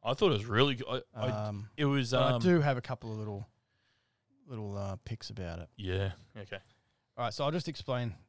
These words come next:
Speaker 2: Uh, so later that night, Tusken, the Tusken chief explains that since the oceans of Tatooine have dried up,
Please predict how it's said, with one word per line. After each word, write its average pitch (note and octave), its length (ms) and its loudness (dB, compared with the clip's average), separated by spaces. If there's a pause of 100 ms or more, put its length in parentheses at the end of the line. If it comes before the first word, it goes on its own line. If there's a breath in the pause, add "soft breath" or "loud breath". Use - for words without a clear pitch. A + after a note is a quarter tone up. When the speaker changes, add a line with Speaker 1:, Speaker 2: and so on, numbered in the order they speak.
(220)
Speaker 2:
Uh, A#2 140 -4
so C#3 340 0 (340 soft breath)
later F3 180 6
that D#3+ 180 6
night, C3 320 0
Tusken, D#3+ 500 -2
the C#3+ 80 -4
Tusken E3+ 360 0
chief B2+ 220 -2
explains A2 540 -6
that A2 140 -10
since D3 220 -6
the C#3 140 -8
oceans D3+ 400 -2
of C#3 100 -6
Tatooine G#2+ 420 -4
have G#2 100 -8
dried G2 300 -4
up, - 240 -6